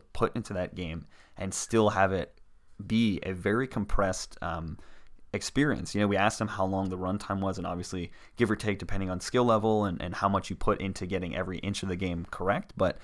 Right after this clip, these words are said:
generally, um, he said it's like a, a eight to ten hour game, right? So it's very compressed. Um, it's a condensed experience, but they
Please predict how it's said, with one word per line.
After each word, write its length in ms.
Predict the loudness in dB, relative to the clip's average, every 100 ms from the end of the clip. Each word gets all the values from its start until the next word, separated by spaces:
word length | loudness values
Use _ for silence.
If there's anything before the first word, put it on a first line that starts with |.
| -18 -14
generally, 680 | 2 6 6 6 4 2 0 -2
um, 380 | 0 0 -4 -2
he 120 | 0
said 240 | 6 6
it's 140 | 6 0
like 160 | 0
a, 140 | -2 -4
a 80 | -6 -2
eight 120 | -2
to 80 | -2
ten 200 | -4 -2
hour 180 | -2 -4
game, 300 | -6 -8 -8 2
right? 200 | 2 4
So 100 | 2
it's 120 | 2
very 280 | 6 6 6
compressed. 560 | 2 2 2 2 -4 -12 -18 -18 -10 -2
Um, 140 | -2
it's 140 | 0
a 40 | -2
condensed 400 | -2 0 0 0
experience, 520 | -8 0 2 2 0
but 160 | -4 0
they 300 | 0 -2